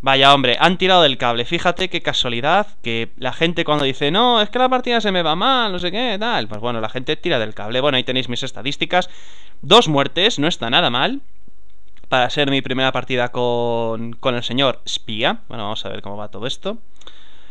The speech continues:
Ah, mira, vamos a jugar en Dodgeball. No está nada mal. Este nivel me encanta, el Dodgeball. Es la, hace tiempo que no juego en Dodgeball, ¿eh?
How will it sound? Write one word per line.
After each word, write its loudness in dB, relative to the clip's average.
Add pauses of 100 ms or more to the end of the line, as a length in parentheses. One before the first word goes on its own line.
(400)
Ah, 8
mira, 6
vamos 4
a 0
jugar 2
en 2
Dodgeball. 0
No -2
está 0
nada 2
mal. -2
Este -4
nivel 2
me 2
encanta, 0 (160)
el -2
Dodgeball. -2
Es -2
la, 2
hace 0
tiempo -2
que -2
no 0
juego -2
en -2
Dodgeball, -4
¿eh? -2